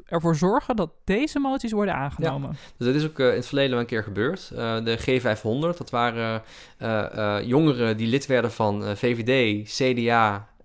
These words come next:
Speaker 2: en de P V D A. En die gingen toen allemaal die partijcongressen langs om de voorstellen van die partijen een beetje bij te sturen. We dachten van, "Ja, dat zijn de machtspartijen. Als we die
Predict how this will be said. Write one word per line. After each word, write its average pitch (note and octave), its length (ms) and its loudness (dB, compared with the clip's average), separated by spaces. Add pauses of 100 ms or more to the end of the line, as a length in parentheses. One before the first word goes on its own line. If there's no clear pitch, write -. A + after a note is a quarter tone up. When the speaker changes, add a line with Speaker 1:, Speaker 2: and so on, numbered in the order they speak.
(120)
Speaker 2:
en G#2+ 420 -2
de G#2 80 -8
P - 80 -4
V G#2 160 0
D G2+ 140 -2
A. C3 220 0 (400)
En B2 80 -2
die B2+ 80 4
gingen D3 220 2
toen C#3+ 180 -2
allemaal D#3 520 2
die D#3 160 0
partijcongressen C#3 920 0
langs C3 340 4
om A#2+ 140 -2
de A#2 80 -2
voorstellen A#2 480 -2
van A#2+ 120 -4
die A2+ 80 -4
partijen A#2 380 0
een A2+ 80 0
beetje A2 240 0
bij B2 220 4
te B2+ 120 -6
sturen. G2+ 600 -4 (340)
We A#2+ 80 -4
dachten B2 160 4
van, C#3 100 0
"Ja, A#2 160 2
dat A2 140 0
zijn A#2+ 120 2
de A2 60 2
machtspartijen. C#3 760 0
Als G2 180 -2
we G#2+ 120 -2
die E3 340 -2